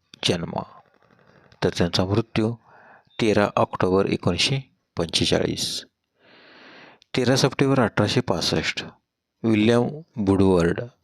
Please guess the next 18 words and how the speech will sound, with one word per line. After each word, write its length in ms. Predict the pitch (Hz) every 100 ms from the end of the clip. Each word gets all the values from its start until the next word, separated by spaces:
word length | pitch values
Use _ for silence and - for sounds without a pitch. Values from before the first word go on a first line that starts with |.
| _
भारतीय 500 | 110 95 104 - 117
इंग्रजी 540 | 107 104 107 107 113 - -
फील्ड 240 | - 127 131
मार्शल 540 | 123 101 - 104 98 104 _ _ _ 101
यांचा 300 | 92 - 101
जन्म, 420 | 90 80 80 78 - _ _ _ _ _ -
तर 40 |
त्यांचा 360 | - 98 - 98
मृत्यू 460 | 104 - - 113 - _ - _ _
सत्तावीस 580 | - 113 - 117 113 -
मे 200 | 110 104 -
एकोणीसशे 560 | 113 - 87 - 127 - _ _ _
एकावन्न. 640 | - - 87 87 87 87 85 - _ _ _ _ _ _ _ _ _ _ _ _ _ _ _ _ _ _ _ _ _ _ - _ _ _ _ _ _ _ - _ -
तेरा 180 | 127 135
सप्टेंबर 420 | 147 - 139 135
अठराशे 400 | - 107 104 113
शहाऐंशी, 640 | - 87 87 87 - 135 - _ _ _ - - - - - -
सर 340 | - 123 123